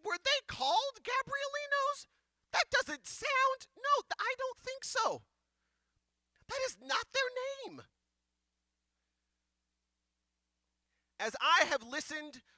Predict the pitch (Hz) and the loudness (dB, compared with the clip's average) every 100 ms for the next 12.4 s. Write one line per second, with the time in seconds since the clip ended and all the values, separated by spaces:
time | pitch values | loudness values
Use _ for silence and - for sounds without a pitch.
0 | - - 269 269 269 262 _ - 208 196 | -10 -8 -6 -6 -6 -6 _ -8 -8 -6
1 | 277 320 277 269 262 - 202 285 294 285 | -8 -6 -6 -6 -8 -8 -6 -4 -2 -2
2 | 285 - - - 185 - 247 269 240 254 | -4 -10 -12 -8 -8 -4 -2 -2 -2 -6
3 | 254 - - _ _ _ - - 294 359 | -6 -10 -14 _ _ _ -14 -6 0 2
4 | 381 339 330 339 277 269 240 254 302 311 | 2 -2 -8 -6 2 2 2 -2 -4 -4
5 | - - 214 208 262 302 285 240 214 226 | -6 -8 -10 -8 -8 -6 -8 -4 0 0
6 | 226 240 - 214 214 214 220 220 240 330 | -2 -8 -8 -6 -6 -4 -6 -4 2 2
7 | 262 196 208 233 240 226 156 - 254 - | 2 -8 -2 0 0 -4 -10 -10 -14 -6
8 | 269 254 156 135 131 165 196 214 147 123 | -6 -4 -4 -6 -6 -6 -6 -10 -12 -8
9 | 139 139 151 _ _ _ _ _ _ _ | -8 -8 -16 _ _ _ _ _ _ _
10 | _ _ _ - 220 262 233 202 214 247 | _ _ _ -4 2 2 2 -4 -2 0
11 | 254 269 269 - _ _ 147 185 175 151 | 0 -2 -8 -16 _ _ -4 -2 -2 -4
12 | 135 240 320 - | 2 4 4 0